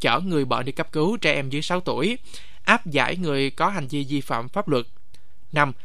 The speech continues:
phạt tiền từ tám trăm ngàn đồng đến một triệu hai trăm ngàn đồng đối với người điều khiển xe đi vào đường cao tốc, trừ phương tiện phục vụ việc quản lý, bảo trì đường cao tốc. Điều mười, xử phạt vi phạm người vi phạm quy tắc giao thông đường bộ.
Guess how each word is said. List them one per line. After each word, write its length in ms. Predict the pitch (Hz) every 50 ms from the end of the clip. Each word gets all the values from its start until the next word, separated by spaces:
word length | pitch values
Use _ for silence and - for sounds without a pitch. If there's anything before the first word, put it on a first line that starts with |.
| - -
phạt 200 | - 175 165 -
tiền 160 | - 170 160
từ 140 | - 170 160
tám 260 | - - 151 190 233
trăm 140 | 220 202 180
ngàn 140 | 156 147 139
đồng 160 | 139 135 135
đến 120 | 147 180 185
một 120 | 165 -
triệu 140 | 165 123 123
hai 140 | 139 156 147
trăm 160 | - 147 147
ngàn 160 | 139 127 127
đồng 200 | 139 131 127 131
đối 120 | 139 151
với 100 | 170 214
người 160 | 208 185 147 131
điều 160 | 131 123 123
khiển 280 | - - 151 117 151
xe 440 | 170 - 165 151 147 139 135 127 - -
đi 160 | - 160 165 147
vào 120 | 151 131
đường 220 | 123 127 131 127 127
cao 160 | - 139 139
tốc, 260 | - 185 208 247 - - - - - - -
trừ 160 | 180 170 160
phương 180 | - 208 202 180
tiện 180 | - 131 127
phục 200 | 123 - 143 - -
vụ 200 | 131 127 117 123 131 127
việc 140 | 131 123 -
quản 240 | - 123 117 135 147
lý, 340 | 151 151 156 190 226 269 - -
bảo 220 | 156 135 120 135
trì 360 | 151 - 165 135 127 123 120 - -
đường 200 | 135 131 127 123
cao 160 | - 131 127
tốc. 200 | - 156 180 190 - - - - - - - - - - - - - - - - - -
Điều 140 | 143 147 147
mười, 260 | 139 147 147 143 123 - - - - - - - - - - - - - -
xử 280 | - - 165 170 202
phạt 380 | 208 - - 160 143 143 143 - -
vi 120 | - 185 190
phạm 380 | - - 139 120 120 131 143 147
người 480 | 156 143 151 147 143 143 139 139 135 143 147
vi 120 | 180 170
phạm 320 | 165 - 143 113 117 131
quy 120 | 135 147 151
tắc 320 | - 190 208 - - -
giao 180 | 156 160 147 135
thông 280 | - 156 151 143 135
đường 160 | 131 127 123 123
bộ. 280 | 120 117 117 127 127